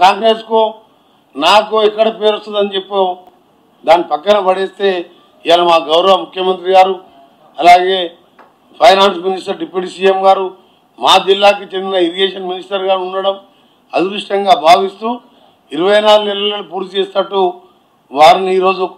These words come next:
కంపెనీ వారితో మాట్లాడడం జరిగింది. నన్ను కూడా అమెరికాకు వెళ్ళి కంపెనీ వారితో డిజైన్ చేసి అక్కడ వాళ్ళతో డిస్కస్ చేసి ఆ పార్ట్ ఎప్పుడు వస్తుంది, ఆ కంపెనీ వాళ్ళు ఎప్పటి వరకు పూర్తి చేస్తారో మీరు చర్చించి రావాలని చెప్పి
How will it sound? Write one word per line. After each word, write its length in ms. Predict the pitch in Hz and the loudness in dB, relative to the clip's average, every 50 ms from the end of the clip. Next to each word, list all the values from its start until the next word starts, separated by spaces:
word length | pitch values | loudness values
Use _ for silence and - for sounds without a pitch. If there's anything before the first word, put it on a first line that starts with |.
| _ _ _ - - | _ _ _ -4 -4
కంపెనీ 260 | 143 151 165 185 190 190 | -4 -2 -2 0 2 4
వారితో 240 | 185 180 180 190 185 160 151 | 4 4 4 2 -2 0 2
మాట్లాడడం 400 | 151 170 165 185 190 190 185 190 180 | 2 2 4 4 2 2 2 2 0
జరిగింది. 380 | 185 185 190 196 196 202 214 226 240 240 _ _ _ _ _ _ _ _ _ - | -2 -4 -6 -8 -8 -6 -6 -8 -8 -12 _ _ _ _ _ _ _ _ _ -8
నన్ను 320 | - 131 156 196 214 226 226 233 | -4 -2 -2 -2 0 -2 0 2
కూడా 180 | 240 247 240 240 220 - - 175 | 4 6 8 8 6 6 4 0
అమెరికాకు 460 | 180 202 214 220 214 226 226 226 226 196 202 | -4 -6 -6 -4 2 4 4 4 4 2 -4
వెళ్ళి 240 | 208 220 220 214 214 208 - _ _ _ _ _ _ _ _ _ _ _ - | -4 -2 -2 -4 -4 -6 -12 _ _ _ _ _ _ _ _ _ _ _ -4
కంపెనీ 340 | 156 185 180 208 226 233 233 220 | -4 -4 -4 -6 -4 -2 2 4
వారితో 260 | 226 220 220 220 214 208 180 165 | 4 4 2 0 -4 -4 -4 -4
డిజైన్ 280 | 175 202 220 226 226 226 214 | -2 0 0 0 0 0 -2
చేసి 200 | 208 214 208 214 214 | -2 -2 -2 -2 -6
అక్కడ 160 | 214 208 208 202 190 | -4 -4 -2 0 0
వాళ్ళతో 220 | 185 180 180 202 190 160 | 0 -2 -2 -6 -12 -14
డిస్కస్ 320 | 160 - - 233 233 208 202 208 | -14 -6 -2 0 0 0 0 -4
చేసి 300 | 202 196 180 208 196 185 170 - _ _ _ _ _ _ _ _ _ _ _ _ | -4 -4 -4 -6 -8 -8 -8 -10 _ _ _ _ _ _ _ _ _ _ _ _
ఆ 100 | - 147 - - - | -2 -2 -2 0 2
పార్ట్ 300 | 151 175 202 220 214 226 226 196 | 4 4 4 4 4 2 -2 -2
ఎప్పుడు 200 | 190 - 208 214 214 | -4 -6 -6 -6 -4
వస్తుంది, 340 | 208 208 214 208 196 190 180 165 - - _ _ _ _ _ - _ _ _ _ _ _ - | -2 -2 -2 -2 0 -2 -4 -6 -6 -10 _ _ _ _ _ -20 _ _ _ _ _ _ -4
ఆ 80 | 135 151 151 - | -4 -2 -2 0
కంపెనీ 300 | 170 185 202 196 226 233 226 220 | -2 -2 -2 -4 -2 0 2 4
వాళ్ళు 160 | 220 220 190 190 | 4 4 4 0
ఎప్పటి 180 | 185 196 214 220 | -2 -2 -2 0
వరకు 140 | 226 208 - | 0 -2 -4
పూర్తి 180 | 196 196 196 208 | -8 -12 -12 -12
చేస్తారో 280 | 190 - 214 202 202 202 190 | -12 -10 -10 -8 -8 -6 -6
మీరు 120 | 190 180 185 - | -8 -10 -10 -8
చర్చించి 340 | 185 185 180 233 240 202 220 214 214 | -10 -10 -10 -10 -12 -6 0 2 4
రావాలని 360 | 208 208 208 208 208 202 196 | 6 6 6 4 2 -2 -10
చెప్పి 140 | 190 180 185 | -14 -14 -12